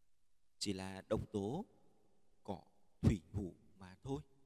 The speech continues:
Độc phát tác tuy nhanh, nhưng ba ngày sau mới mất mạng. Giọng nói the thé của lão thái giám sắc khô đột ngột vang lên ngay sau lưng Lỗ Thiên Niếu. Vừa nghe tiếng,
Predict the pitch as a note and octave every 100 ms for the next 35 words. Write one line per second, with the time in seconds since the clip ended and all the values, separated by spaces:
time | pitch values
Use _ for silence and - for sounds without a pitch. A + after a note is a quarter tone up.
0 | - - - - - G2 - F2+ E2+ -
1 | F#3 F#3 F#3+ - - C3 G#2+ A#2+ A#2 -
2 | - - - - A2 A2+ A2 G2+ - -
3 | - D3 D3 G#2+ E2+ - C3 B2 - -
4 | F#2+ F2+ C#3+ F3+ - G2+ - - - -
5 | - - - G2+ E2+ E2+ E2 B1+ - B2
6 | - G2+ C#3 - D#2+ G1+ C#2+ - B2 A#2+
7 | G#2 E2+ - D#3+ - - G2+ - - -
8 | - - - A2+ A2 - - G#2 - D#3
9 | D#3 D3 C#3 C3+ - C3 B2+ B2 A#2+ G#2
10 | F#2+ E3+ - B2+ G2+ G2+ D3 - - -
11 | - - - - - - - - - -
12 | - - - - - - - - - -
13 | - G2+ D#2+ G2 A2 - G#2 G2 D#3+